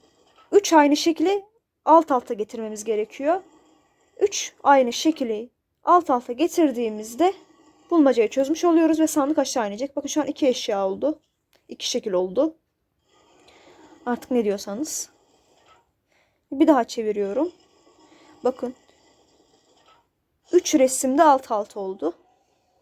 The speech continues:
Ve sandık indi. Üçüncü seviye kask, yelek, silah, eklentileri çıkıyor.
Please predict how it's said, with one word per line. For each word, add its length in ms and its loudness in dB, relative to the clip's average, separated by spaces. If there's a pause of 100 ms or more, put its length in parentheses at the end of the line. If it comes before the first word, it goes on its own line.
Ve 80 2
sandık 440 0
indi. 200 -12 (540)
Üçüncü 300 0
seviye 340 4
kask, 400 0
yelek, 240 0
silah, 380 -4
eklentileri 520 -4
çıkıyor. 420 -8